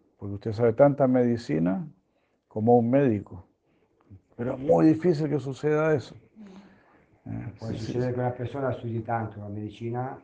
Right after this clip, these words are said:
Speaker 2: no? E qualche università gli dica, "Sì, tu sei un medico perché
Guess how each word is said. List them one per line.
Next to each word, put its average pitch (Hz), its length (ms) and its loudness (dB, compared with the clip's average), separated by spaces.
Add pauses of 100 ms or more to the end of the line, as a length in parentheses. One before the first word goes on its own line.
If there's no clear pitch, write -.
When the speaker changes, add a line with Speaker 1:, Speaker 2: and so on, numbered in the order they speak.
Speaker 2:
no? 110 400 -14
E 101 120 -20
qualche 110 760 -10
università 110 460 -4
gli 110 220 -4
dica, 107 400 -6
"Sì, 120 140 -8
tu 123 120 -12
sei 120 120 -8
un 110 80 -6
medico 127 260 -2
perché 104 340 -10